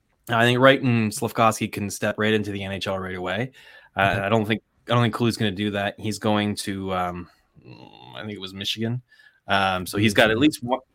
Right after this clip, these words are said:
Speaker 1: one year of, of N C double A. He'll probably be a one and done.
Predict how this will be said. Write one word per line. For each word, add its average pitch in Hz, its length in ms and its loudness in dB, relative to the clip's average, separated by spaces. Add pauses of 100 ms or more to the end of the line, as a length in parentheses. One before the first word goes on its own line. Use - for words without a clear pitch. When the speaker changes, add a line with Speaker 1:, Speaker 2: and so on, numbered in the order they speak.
(140)
Speaker 1:
one 135 180 4
year 113 240 4
of, 90 220 -6
of 107 180 2
N 101 140 -2
C 101 160 -4
double 92 280 0
A. 90 180 0
He'll 113 100 -4
probably 147 340 2
be 107 120 2
a 92 60 -2
one 87 240 -4
and 82 120 -14
done. 85 240 -10